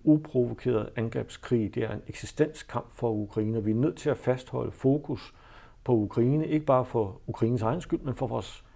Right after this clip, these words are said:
for vores fælles fremtid. Øh, og, og det, det er det, man vil forsøge, det er det, man aktivt gør, og det tror jeg også, man i betydelig omfang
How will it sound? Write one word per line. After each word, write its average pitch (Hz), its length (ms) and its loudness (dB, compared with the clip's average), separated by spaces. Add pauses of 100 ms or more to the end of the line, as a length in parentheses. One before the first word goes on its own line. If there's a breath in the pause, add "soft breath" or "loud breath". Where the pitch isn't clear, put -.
(120)
for 139 120 2
vores 165 520 4 (120)
fælles - 360 0
fremtid. - 460 -4 (640 loud breath)
Øh, 110 500 6
og, - 180 -2
og 135 200 -4
det, 165 540 6
det 165 60 2
er 151 40 2
det, 151 120 4
man 139 200 2
vil 101 80 -4
forsøge, 175 340 2
det - 80 -2
er - 40 0
det, 123 100 0
man 110 120 -2
aktivt 110 380 -4
gør, 139 120 8
og 175 260 2
det 131 80 -8
tror - 180 2
jeg 113 80 4
også, 110 180 -4
man 104 180 -4
i 98 80 -4
betydelig 101 380 -4
omfang 95 280 -8